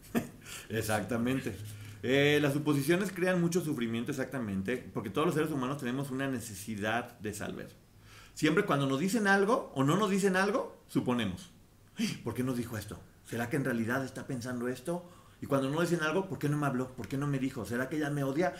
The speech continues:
¿Será que, será que, será que, será que?". Pues pregunta, "Oye, ¿qué traes?". Tal cual, de repente. Un día a lo mejor te puede doler la panza y estás callado todo el tiempo.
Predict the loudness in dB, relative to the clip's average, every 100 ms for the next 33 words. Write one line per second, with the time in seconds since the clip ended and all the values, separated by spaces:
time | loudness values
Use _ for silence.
0 | -10 -2 2 2 0 -2 -6 -16 -20 -18
1 | -2 2 2 4 2 4 2 4 2 2
2 | 4 4 4 0 -4 -2 0 0 0 4
3 | 2 4 2 2 2 0 0 -4 -16 -16
4 | 0 6 6 8 6 4 2 2 2 0
5 | -4 -12 -20 -20 -12 -2 2 4 4 2
6 | 0 0 0 -2 -2 0 2 2 4 2
7 | 0 -2 -4 -12 -20 -20 -20 -18 -8 -6
8 | -6 -2 0 2 0 -4 -4 -8